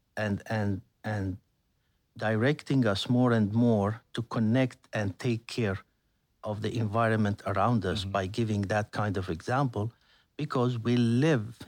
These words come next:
Speaker 1: in that environment and we are like the children of this environment. We are so much dipped into it. Um,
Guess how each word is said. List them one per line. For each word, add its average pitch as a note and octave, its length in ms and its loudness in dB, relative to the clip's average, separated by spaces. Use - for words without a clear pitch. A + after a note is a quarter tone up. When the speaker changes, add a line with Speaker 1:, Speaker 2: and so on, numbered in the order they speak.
Speaker 1:
in A2+ 160 0
that A2 220 0
environment G2+ 680 0
and G#2 180 -2
we A#2 180 0
are A2+ 200 0
like G#2+ 300 -2
the G#2+ 80 -6
children C#3 640 -2
of F#2+ 120 -6
this G2 220 -6
environment. G2 640 -6
We G#2+ 120 -6
are A2 140 -2
so - 200 -6
much A#2 340 -2
dipped A2+ 320 -4
into G#2+ 340 -6
it. - 140 -10
Um, A2 440 0